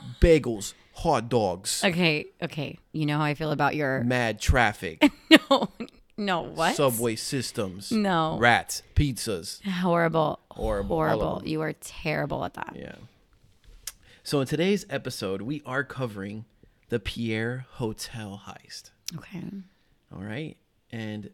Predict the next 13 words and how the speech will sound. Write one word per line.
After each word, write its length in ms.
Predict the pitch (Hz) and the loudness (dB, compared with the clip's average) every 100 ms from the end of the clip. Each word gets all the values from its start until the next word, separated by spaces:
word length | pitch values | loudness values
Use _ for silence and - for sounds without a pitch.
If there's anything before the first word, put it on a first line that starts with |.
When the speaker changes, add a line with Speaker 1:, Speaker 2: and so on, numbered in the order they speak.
| - | -16
Speaker 2:
um, 440 | 107 104 104 104 - _ _ _ _ - | -12 -10 -12 -14 -20 _ _ _ _ -14
let's 180 | 113 - | -12 -10
just 180 | 127 | -10
set 200 | - 117 | -6 -6
the, 120 | 123 113 _ - | -6 -12 _ -12
let's 200 | 117 - | -12 -10
just 140 | 123 | -8
set 140 | 123 | -8
the 80 | - | -8
tone 340 | 104 131 123 131 | -8 -4 -2 -2
of 80 | |
the 100 | 120 | -6
year. 440 | 117 131 151 165 | -6 -4 -2 -2